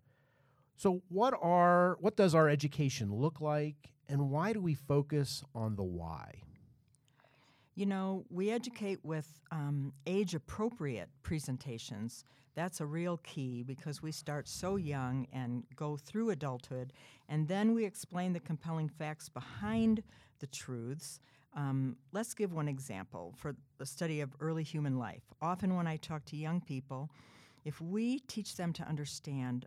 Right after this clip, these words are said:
Speaker 2: a concept such as, "When did you become you?" And we really break that down,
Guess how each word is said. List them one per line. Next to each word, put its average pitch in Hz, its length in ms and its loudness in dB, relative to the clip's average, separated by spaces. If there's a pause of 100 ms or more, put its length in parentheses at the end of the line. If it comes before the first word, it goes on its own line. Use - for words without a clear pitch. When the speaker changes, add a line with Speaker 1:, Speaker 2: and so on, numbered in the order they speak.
Speaker 2:
a 139 60 -6
concept 156 600 -6
such - 440 -10
as, 123 340 -8 (460)
"When 190 540 4 (100)
did 226 340 0
you 139 760 0
become 143 960 2
you?" 127 640 -4
And 160 140 0
we 180 100 0
really 226 320 2
break 160 440 -2
that - 260 -8
down, 117 420 -4